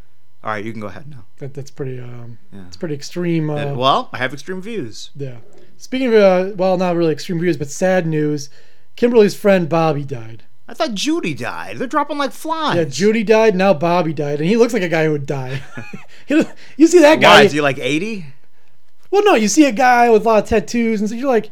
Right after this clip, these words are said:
Speaker 2: "Hey," like, th-, there's a picture of this guy, and he's got an anarchy tattoo. He's got lo-, he looks like a guy who died of a drug overdose. That's all I'm saying.
Speaker 1: Okay.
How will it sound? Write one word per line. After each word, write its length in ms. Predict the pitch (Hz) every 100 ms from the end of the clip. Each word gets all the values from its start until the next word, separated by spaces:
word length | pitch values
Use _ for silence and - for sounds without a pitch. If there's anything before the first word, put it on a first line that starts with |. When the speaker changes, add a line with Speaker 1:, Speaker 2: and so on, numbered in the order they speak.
| -
Speaker 2:
"Hey," 400 | - 262 214 143 - - - - - -
like, 180 | 254 262
th-, 100 | 247
there's 140 | 294
a 20 |
picture 280 | - 294 226
of 20 |
this 120 | 175 135
guy, 180 | 165
and 100 | 156
he's 80 | 180
got 120 | 196
an 120 | 180 190
anarchy 380 | 233 240 240
tattoo. 840 | 208 220 214 - 196 196 190 190 185 - - - -
He's 80 | 175
got 140 | 196
lo-, 260 | 202 226 247
he 160 | 320
looks 140 | 370 311
like 100 | 240
a 60 |
guy 140 | 214 196
who 40 |
died 260 | 165 185 175
of 60 |
a 40 | 147
drug 260 | 143 156
overdose. 300 | 139 127 123
That's 180 | 190 180
all 80 | 151
I'm 80 | 139
saying. 280 | - 120 156
Speaker 1:
Okay. 320 | 202 - 95